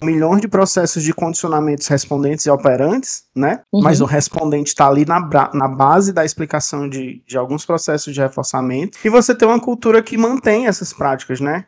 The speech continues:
Speaker 1: Que renovam, ensinam e mantém essas, essas práticas relacionadas à,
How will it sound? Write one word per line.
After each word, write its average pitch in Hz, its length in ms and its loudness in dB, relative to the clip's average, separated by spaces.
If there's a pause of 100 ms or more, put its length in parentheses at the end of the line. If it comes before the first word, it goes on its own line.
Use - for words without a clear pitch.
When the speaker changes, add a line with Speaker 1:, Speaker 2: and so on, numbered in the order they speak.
(120)
Speaker 1:
Que - 120 -10
renovam, 147 640 0
ensinam 151 440 -4
e 175 40 -4
mantém 180 320 0
essas, - 480 -6
essas - 300 -6
práticas 156 640 -6 (440)
relacionadas 147 760 -2
à, 165 420 0